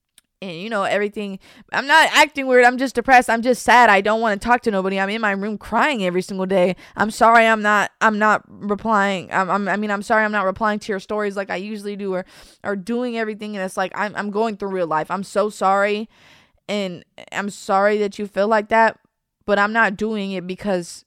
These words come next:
of you. I'm doing it because I, I can't. I don't have the energy. And it's like, <sighs> I don't know. It's like, I just need to get, I just need to get everything together 'cause I just, I'm so stuck. I, I'm so stuck and I just don't know what my future holds and I don't know what.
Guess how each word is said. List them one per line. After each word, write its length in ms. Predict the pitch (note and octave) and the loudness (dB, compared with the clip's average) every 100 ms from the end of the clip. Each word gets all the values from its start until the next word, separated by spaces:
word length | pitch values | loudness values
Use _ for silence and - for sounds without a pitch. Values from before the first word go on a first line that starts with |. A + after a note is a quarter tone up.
| - | -10
of 180 | - F3 | -6 -4
you. 220 | F#3 F#3+ | -6 -4
I'm 160 | F3+ F#3 | -4 -4
doing 240 | F#3 G#3+ | -6 -6
it 100 | F#3 | -8
because 300 | F3+ F#3+ E3+ | -8 -8 -8
I, 300 | - E3 F3+ - | -6 -4 -4 -6
I 160 | E3 | -8
can't. 360 | - F#3 E3+ - | -6 -12 -12 -12
I 100 | F3 | -8
don't 180 | E3+ F3+ | -4 -4
have 140 | E3+ | -4
the 80 | E3 | -6
energy. 400 | D3+ D#3+ D3 C3 | -8 -10 -14 -16
And 100 | D#3 | -16
it's 140 | E3 | -14
like, 240 | C#3+ C3+ _ _ _ _ _ _ _ _ _ _ | -14 -14 _ _ _ _ _ _ _ _ _ _
<sighs> 340 | - - - - | -20 -20 -20 -14
I 80 | |
don't 120 | A3 G3+ | -12 -8
know. 240 | E3 D3 | -8 -10
It's 140 | - G#3 | -14 -8
like, 160 | G#3+ | -4
I 80 | F#3 | -2
just 180 | C4 C4+ | -2 -4
need 140 | C#4 | -8
to 80 | A#3+ | -12
get, 380 | F#3+ G#3+ G3+ - _ - | -6 -4 -4 -6 _ -4
I 80 | A#3 | -2
just 160 | A3 | -2
need 80 | G#3+ | -6
to 80 | G3 | -8
get 320 | F#3 E3+ - _ _ _ _ _ | -4 -6 -6 _ _ _ _ _
everything 340 | F3 E3 E3+ E3+ | -6 -4 -8 -12
together 480 | E3 D#3 D3+ D3+ - | -8 -6 -6 -8 -12
'cause 160 | - F#3 | -12 -6
I 140 | F#3 | -4
just, 440 | F#3 F3+ F3+ - - _ _ _ _ _ _ _ _ _ | -4 -6 -8 -18 -20 _ _ _ _ _ _ _ _ _
I'm 80 | A3 | -8
so 160 | A#3+ D4 | -6 -6
stuck. 500 | - - G4 - - | -4 -4 -4 -6 -8
I, 120 | G#3 | -6
I'm 160 | B3 A#3+ | -6 -6
so 240 | - C4+ | -4 -4
stuck 340 | C#4 - G#3 F3 | -4 0 0 0
and 120 | G3 | -2
I 80 | G#3 | -2
just 200 | A3+ G3+ | -2 -4
don't 200 | G#3 G#3 | -4 -2
know 80 | G#3+ | -2
what 100 | G3+ | 0
my 140 | F#3 | -2
future 280 | F3+ G3 G#3+ | -4 -10 -4
holds 300 | G#3 G3+ G#3 | -2 -2 -4
and 100 | F3+ | -6
I 80 | E3+ | -4
don't 300 | E3+ F3+ F3 | -2 -4 -4
know 140 | F3+ | -6
what. 360 | F3+ F3+ F3 | -2 0 0